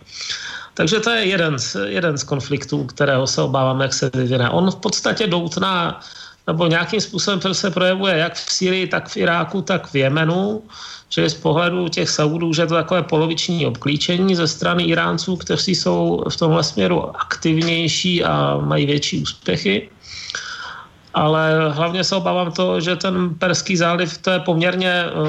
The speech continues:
malá oblast. Tam jsou ti, eh, arci protivníci téměř v kontaktu. Tam může dojít k situacím nebo, eh, k eskalacím, které, eh, vyrostou rychleji, než na to stihnou, dejme tomu, ty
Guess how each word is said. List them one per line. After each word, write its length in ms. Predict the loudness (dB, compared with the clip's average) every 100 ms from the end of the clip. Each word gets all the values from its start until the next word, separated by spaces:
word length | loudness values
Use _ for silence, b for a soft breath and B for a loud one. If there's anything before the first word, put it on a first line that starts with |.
| -2 -2
malá 400 | 0 2 2 0
oblast. 640 | -2 -2 -2 -4 -8 -8
Tam 400 | -8 -4 -4 -4 -6 B B B -8
jsou 280 | -2 0 0
ti, 240 | 0 0
eh, 80 | 2 2 2 0 0
arci 340 | -2 0 -2
protivníci 680 | 0 0 0 0 0 0 -2
téměř 520 | 0 2 2 0 -2
v 0 |
kontaktu. 640 | -2 -2 0 -4 -6 -12 -12 B B B B
Tam 300 | -2 0 2
může 260 | 0 2 2
dojít 340 | 2 0 -2
k 80 | -4
situacím 760 | -2 0 2 2 2 0 2 2 0 -2 0 2
nebo, 320 | 2 2 2
eh, 260 | 2 2 2
k 160 | 0 0
eskalacím, 800 | -2 -2 0 0 0 0 0 0
které, 640 | -2 0 2 2 2 -2
eh, 640 | -4 -14 -20 -20 _ -2 0 2 2 2 0
vyrostou 480 | 0 0 0 0 0
rychleji, 400 | 0 0 0 0
než 160 | 0 0
na 100 | -2
to 140 | 0
stihnou, 560 | -4 0 2 2 0 2
dejme 320 | 2 2 0
tomu, 240 | 0 0
ty 400 | 0 0 2 2